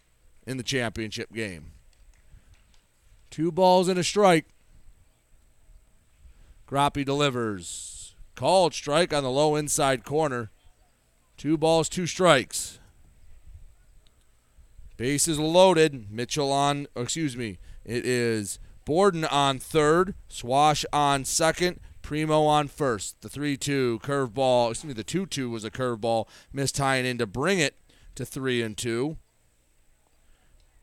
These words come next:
Bases loaded.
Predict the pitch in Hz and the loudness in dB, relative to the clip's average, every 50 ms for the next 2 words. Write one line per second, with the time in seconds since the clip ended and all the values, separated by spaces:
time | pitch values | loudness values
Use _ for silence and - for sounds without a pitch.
0 | _ - _ _ _ _ _ _ _ _ _ _ _ _ _ _ _ _ _ _ | _ -20 _ _ _ _ _ _ _ _ _ _ _ _ _ _ _ _ _ _
1 | _ _ _ _ _ _ _ _ _ _ _ _ _ _ _ _ _ _ _ _ | _ _ _ _ _ _ _ _ _ _ _ _ _ _ _ _ _ _ _ _
2 | _ _ _ _ _ _ _ _ _ _ _ _ _ _ _ _ _ _ _ - | _ _ _ _ _ _ _ _ _ _ _ _ _ _ _ _ _ _ _ -4
3 | - 156 180 180 180 202 180 208 240 254 254 233 220 208 | 0 2 2 2 2 0 2 4 6 8 10 10 10 8